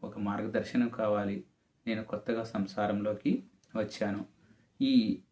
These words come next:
నాకు ఒక గురువు", ఎప్పుడు గురువు కావాలంటే ఒకరున్నప్పుడు గురువు అవసరం లేదు,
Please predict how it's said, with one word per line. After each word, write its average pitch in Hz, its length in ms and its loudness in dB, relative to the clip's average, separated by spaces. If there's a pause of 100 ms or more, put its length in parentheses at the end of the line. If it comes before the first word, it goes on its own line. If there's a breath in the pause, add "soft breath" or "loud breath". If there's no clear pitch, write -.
నాకు 247 380 6
ఒక - 200 4 (1040)
గురువు", 208 400 6
ఎప్పుడు 233 340 2
గురువు 233 300 6
కావాలంటే 180 460 8
ఒకరున్నప్పుడు 175 720 4
గురువు 180 260 8
అవసరం 135 300 4
లేదు, 92 220 -4